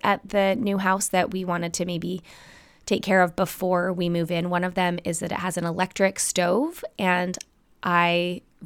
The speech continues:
really, both Dave and I really love a gas stove, so we're gonna make sure that we can have that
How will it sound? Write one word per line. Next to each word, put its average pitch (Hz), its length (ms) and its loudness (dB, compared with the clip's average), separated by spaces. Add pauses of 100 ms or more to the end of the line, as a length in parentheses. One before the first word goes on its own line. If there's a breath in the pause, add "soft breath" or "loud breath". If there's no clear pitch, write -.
(160)
really, 180 320 -2
both 185 260 4
Dave 170 180 0
and 170 80 -4
I 170 60 -2
really 165 340 -2
love 165 320 -6
a 180 80 -4
gas 170 260 2
stove, 208 500 4
so 170 380 0 (440 loud breath)
we're 180 120 -2
gonna 165 220 -2
make 165 180 -2
sure 165 180 -4
that 165 120 -4
we 185 80 -6
can 170 140 -6
have 170 180 -6
that 170 220 -2